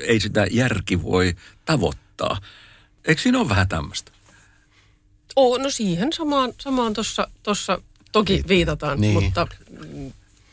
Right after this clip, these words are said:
Speaker 2: se on, mikä, mikä rooli nyt sitten on loogisella päättelyllä siinä,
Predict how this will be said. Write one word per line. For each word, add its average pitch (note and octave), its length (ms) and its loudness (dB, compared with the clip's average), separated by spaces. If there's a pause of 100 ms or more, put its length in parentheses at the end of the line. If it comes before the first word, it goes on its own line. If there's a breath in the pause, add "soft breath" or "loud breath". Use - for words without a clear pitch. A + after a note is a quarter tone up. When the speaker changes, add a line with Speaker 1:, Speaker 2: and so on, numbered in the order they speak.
Speaker 2:
se F#3+ 240 2
on, G#3 140 2
mikä, G3 500 0
mikä G3 360 2
rooli F3+ 360 0
nyt F3 140 -4
sitten - 340 -4
on E3+ 100 2
loogisella D#3+ 460 0
päättelyllä C3+ 540 -6
siinä, C#3 260 -6